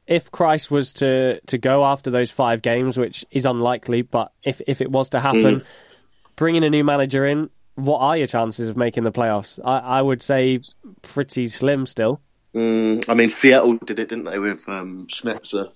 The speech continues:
Speaker 2: who came in and turned it all around. But as you say, it's tough. It's tough. We've had that mid-season change when Christ replaced, um, Heath before, you know, and we don't need telling. It is tough to still make the playoffs, but, um,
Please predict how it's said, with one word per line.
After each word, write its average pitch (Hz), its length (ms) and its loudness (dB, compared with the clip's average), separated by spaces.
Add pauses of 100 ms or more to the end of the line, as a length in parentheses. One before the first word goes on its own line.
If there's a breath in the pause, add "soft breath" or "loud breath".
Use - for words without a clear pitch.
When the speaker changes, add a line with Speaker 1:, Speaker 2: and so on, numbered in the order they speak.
(160)
Speaker 2:
who 107 120 -2
came 107 380 -2
in 104 100 0
and 98 140 -4
turned 110 300 -4
it - 40 0
all 101 200 2
around. 95 380 4
But 98 160 0 (440 loud breath)
as 120 160 -2
you 113 60 -2
say, - 140 -2
it's - 140 -14
tough. - 520 -6
It's - 180 -12
tough. - 340 -4
We've 117 120 0
had 120 160 2
that - 160 -2
mid-season 101 540 -4
change 98 360 -6
when 101 160 -4
Christ 98 340 -2
replaced, 95 540 -4
um, 90 200 -6 (340)
Heath 113 260 0
before, 101 500 2
you 95 100 -2
know, 87 200 -6
and 90 240 -10 (240)
we 113 140 -4
don't 107 180 0
need 95 160 -6
telling. 92 300 -2
It 113 100 -2
is 95 180 -4
tough - 360 -8
to - 100 -12
still - 240 -4
make 90 220 -2
the 92 80 -6
playoffs, 85 560 -4
but, 95 200 0
um, 87 280 -2